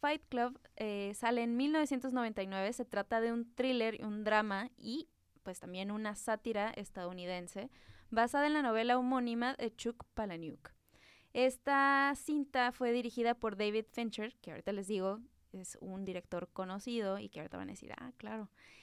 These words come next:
y protagonizada por Edward Norton, Brad Pitt y Helena Bonham Carter.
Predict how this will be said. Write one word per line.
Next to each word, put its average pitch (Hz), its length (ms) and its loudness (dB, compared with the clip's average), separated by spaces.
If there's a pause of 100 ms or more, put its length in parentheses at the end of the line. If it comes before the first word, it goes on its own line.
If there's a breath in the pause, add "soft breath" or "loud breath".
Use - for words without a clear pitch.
(180 loud breath)
y 277 200 2
protagonizada 269 760 2
por 254 360 2
Edward 226 400 0
Norton, 196 520 -6 (120)
Brad 208 260 2 (100)
Pitt 190 220 -6 (240)
y 220 160 -2
Helena 196 500 0
Bonham 180 560 -8
Carter. - 360 -10